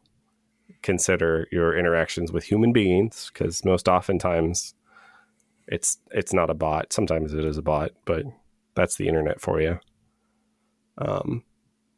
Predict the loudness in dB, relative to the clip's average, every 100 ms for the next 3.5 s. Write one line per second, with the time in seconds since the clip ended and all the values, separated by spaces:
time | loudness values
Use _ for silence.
0 | -8 -2 0 2 0 -2 -4 -10 -8 -2
1 | 0 2 0 0 -2 0 0 -2 -2 0
2 | 2 0 0 2 0 0 -4 -4 -4 -4
3 | -4 -4 -4 -2 -4